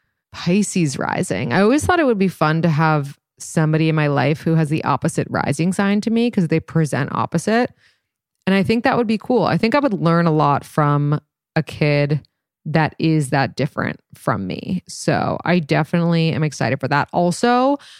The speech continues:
I have to mention, we have this show coming up April third, and it's gonna be so much fun. We have a special guest. It's at Caroline's on Broadway.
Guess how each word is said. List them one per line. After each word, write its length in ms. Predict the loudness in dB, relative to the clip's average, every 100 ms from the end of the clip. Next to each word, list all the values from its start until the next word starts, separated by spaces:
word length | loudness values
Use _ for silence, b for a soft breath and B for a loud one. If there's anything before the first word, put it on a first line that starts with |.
| B
I 100 | -2
have 200 | 2 2
to 100 | 0
mention, 420 | 0 2 0 0 0
we 100 | 0
have 180 | 0 2
this 160 | 0
show 400 | -2 0 2 2
coming 380 | 2 2 2 2
up 320 | 0 0 -2 b b b b _ _ _ _ _ -2
April 340 | 0 2 0
third, 480 | 2 0 0 0 -2
and 120 | 0
it's 120 | -2 0
gonna 160 | 0
be 140 | 2 0
so 380 | -4 0 2
much 260 | 4 0 -2
fun. 460 | 0 2 4 2 2
We 140 | 2
have 120 | 2
a 60 | 0
special 420 | 0 -2 2 0
guest. 400 | 2 2 2 -2
It's 140 | -2
at 160 | -4 -4
Caroline's 640 | -2 0 2 2 2 2
on 120 | 0 0
Broadway. 680 | 2 2 2 2 2 0